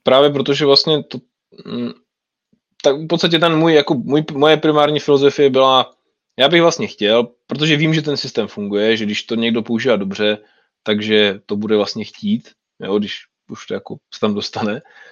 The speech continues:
A samozřejmě je to potom otázka ceny, že, to je jako jasně, ale že v podstatě to funguje. A nechci mu to rozhodování o tom, jestli ten systém má vzít nebo nemá vzít, vlastně komplikovat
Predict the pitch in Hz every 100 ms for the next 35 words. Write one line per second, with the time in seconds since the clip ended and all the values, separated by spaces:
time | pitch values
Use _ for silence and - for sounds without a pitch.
0 | _ _ - 107 - 127 120 117 117 117
1 | 113 - 107 - 101 110 127 101 104 113
2 | 107 101 95 113 127 113 117 120 117 -
3 | 113 117 107 104 - 107 117 156 - _
4 | _ _ _ 120 131 131 135 - 170 165
5 | 160 147 139 151 147 151 160 160 113 135
6 | 135 - 143 139 143 147 120 120 123 135
7 | 139 135 131 127 127 127 135 127 123 139
8 | 117 127 120 127 131 127 127 127